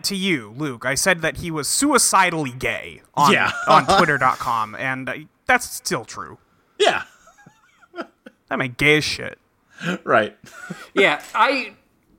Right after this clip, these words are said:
Speaker 3: I mainly know, uh, him from Metal Gear Solid three.
Speaker 2: Right,
Speaker 3: Where
Speaker 2: yeah.
Speaker 3: he is, like,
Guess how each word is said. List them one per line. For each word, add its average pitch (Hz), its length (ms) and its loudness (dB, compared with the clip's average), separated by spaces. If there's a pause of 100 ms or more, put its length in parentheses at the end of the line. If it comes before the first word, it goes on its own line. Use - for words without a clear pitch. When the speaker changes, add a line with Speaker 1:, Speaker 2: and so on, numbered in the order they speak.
(200)
Speaker 3:
I 220 200 2
mainly 214 400 0
know, 151 640 2
uh, 113 840 2 (2250)
him 135 440 -2
from 127 260 0
Metal 123 180 2
Gear 117 160 0
Solid 110 360 2
three. 151 600 -4 (600)
Speaker 2:
Right, 147 300 4
Speaker 3:
Where 151 100 4
Speaker 2:
yeah. 135 300 4
Speaker 3:
he 170 60 6
is, 170 160 0
like, 151 340 4